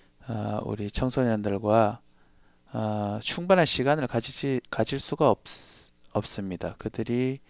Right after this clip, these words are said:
사실 집회를 주관하고 하기 때문에, 어, 시간이 부족한 것이 있습니다. 열일곱 살, 열여덟 살,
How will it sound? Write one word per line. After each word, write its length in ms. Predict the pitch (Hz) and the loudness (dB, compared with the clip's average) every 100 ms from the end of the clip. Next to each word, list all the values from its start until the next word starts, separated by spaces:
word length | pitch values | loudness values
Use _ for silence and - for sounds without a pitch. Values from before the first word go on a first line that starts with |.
| - - - _ | -20 -20 -20 _
사실 600 | - 120 - 117 110 104 | -8 -6 0 2 2 2
집회를 580 | 104 120 - 131 123 113 | -2 -6 0 2 4 4
주관하고 920 | 113 117 117 117 113 120 120 107 120 - | 2 -2 0 2 2 2 2 2 -2 -12
하기 280 | - 120 117 | -6 -4 -4
때문에, 600 | - 104 107 127 139 110 _ _ _ _ _ _ _ _ _ _ _ _ - | -6 -6 -4 -2 -2 -2 _ _ _ _ _ _ _ _ _ _ _ _ -8
어, 340 | 110 104 104 104 | -4 -2 -2 -4
시간이 540 | - 143 143 123 113 - _ - | -4 -2 0 -2 -6 -12 _ -10
부족한 840 | 117 123 123 _ - - 120 120 | -4 2 0 _ -12 -2 -2 0
것이 640 | 117 113 - - 127 110 92 | -2 -2 -4 -2 0 0 -2
있습니다. 680 | 101 - 101 92 87 - - _ _ _ _ _ | -6 -8 -8 -6 -6 -8 -12 _ _ _ _ _
열일곱 400 | 113 113 110 113 | 6 6 6 0
살, 460 | - 113 107 113 - - - | 0 -2 0 -2 -10 -14 4
열여덟 460 | 127 120 117 120 | 4 6 6 6
살, 440 | 120 113 98 90 | 4 4 4 2